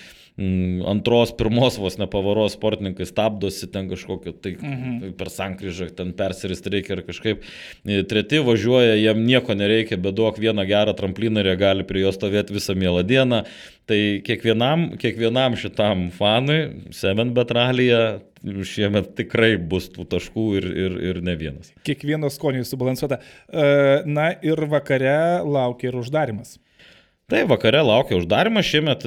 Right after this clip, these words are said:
Speaker 1: tik tai pastebėsiu, kad viską koncentruojame į, e, Lazdijų nepriklausomybės aikštę, į Lazdijų
Speaker 2: O,
Speaker 1: parką.
Speaker 2: mies-, mie-, mieste
Speaker 1: Ne.
Speaker 2: vadinasi viskas.
Speaker 1: Ne, jo, e, į parką nelendam, viskas vyksta mieste. E, na,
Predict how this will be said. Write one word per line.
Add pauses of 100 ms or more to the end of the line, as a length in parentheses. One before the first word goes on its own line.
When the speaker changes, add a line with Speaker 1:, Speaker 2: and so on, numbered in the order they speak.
Speaker 1:
tik
tai
pastebėsiu,
kad
viską
koncentruojame (100)
į, (480)
e, (380)
Lazdijų
nepriklausomybės
aikštę, (580)
į (180)
Lazdijų
Speaker 2:
O,
Speaker 1:
parką.
Speaker 2:
mies-,
mie-,
mieste
Speaker 1:
Ne. (160)
Speaker 2:
vadinasi
viskas.
Speaker 1:
Ne,
jo, (120)
e, (100)
į
parką
nelendam,
viskas
vyksta
mieste. (300)
E, (140)
na,